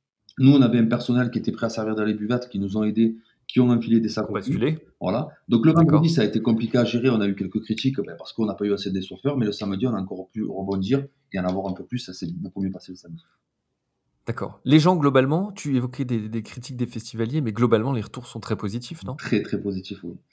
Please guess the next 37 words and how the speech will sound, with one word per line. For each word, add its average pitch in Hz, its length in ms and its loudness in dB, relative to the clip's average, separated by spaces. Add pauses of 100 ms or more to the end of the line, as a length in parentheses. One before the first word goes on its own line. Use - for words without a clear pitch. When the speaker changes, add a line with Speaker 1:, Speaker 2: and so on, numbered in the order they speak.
(280)
Speaker 1:
On 104 80 0
a, 104 120 0
nous, 113 140 4
on 110 80 6
est 101 80 2
super - 360 -6
contents, 107 420 2
euh, 95 80 0 (280)
parce 101 140 -12
que - 100 -2
le, 101 380 2 (240)
tout - 80 0
le 123 80 6
monde 117 160 6
a 107 60 6
joué 101 200 2
le 101 140 4
jeu, 101 240 0
ils 101 180 -2
ont 104 60 0
respecté. 101 460 -2
On 131 100 4
a 110 80 0
fait 113 120 -2
des 104 120 0
annonces 110 220 4
toutes - 180 -6
les 110 260 4
heures 120 220 0
pour 104 140 -4
les 104 80 -2
distanciations, 110 580 -4
ça 113 120 -6
a 90 40 -4
été 95 140 -6
respecté, 107 480 -2
euh, 95 140 0